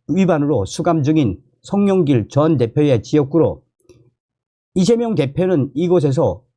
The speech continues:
보궐선거로 당선이 됐습니다. 유동규 전 본부장은 이재명 대표의 성남시 개발 비리 의혹 사건의 핵심 증인으로 이번 출마 목적,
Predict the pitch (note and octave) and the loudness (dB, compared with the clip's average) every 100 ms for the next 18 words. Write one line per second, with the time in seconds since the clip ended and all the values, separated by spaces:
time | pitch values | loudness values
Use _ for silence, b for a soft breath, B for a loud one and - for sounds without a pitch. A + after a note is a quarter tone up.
0 | - G2 A#2 D#3+ C3 A#2+ A#2+ C#3+ D#3 A2+ | -8 -2 2 2 0 -2 -2 -2 -2 -4
1 | A#2 A#2 B2 - - F#2+ E2 C2+ - _ | -2 -2 -2 -4 -4 -4 -4 -6 -14 _
2 | b b b b b - C3 A3+ A#3 A#3 | b b b b b 0 2 2 2 0
3 | E3 G3 D3 C#3 D3+ A2+ C#3 C3+ G2 - | 0 -2 0 0 0 0 0 0 -2 -4
4 | F#3+ E3+ F#3 F3 E3+ B2+ A2 - E3 B2 | -2 0 2 2 0 0 -2 0 0 0
5 | F#2 - F#3 F3+ E3+ F3 C3 G#2+ A#2 A#2+ | -2 -4 0 2 2 -2 -4 -4 -2 0
6 | D3 A#2 G#2 _ _ D#3 G#3+ G3 C#3+ - | 0 0 -4 _ _ 0 2 2 0 -2
7 | _ - E3+ G3 D#3 D#3 C3+ D#3+ D#3 G2+ | _ -2 0 2 0 -4 -2 -2 0 -2
8 | - b b b - - - F#3+ G3 F#3 | -8 b b b -4 -4 -2 -2 -2 -4
9 | - C3 - D3+ D#3 D#3 A#2 E2 _ _ | -10 -8 -2 2 2 2 -2 -4 _ _
10 | _ - E3+ F#3 F#3+ - - - G#3+ F3+ | _ -2 0 2 0 -2 -6 -2 0 2
11 | F3+ - A2 A2+ D#3+ C3+ | 0 -2 -6 -4 -2 -2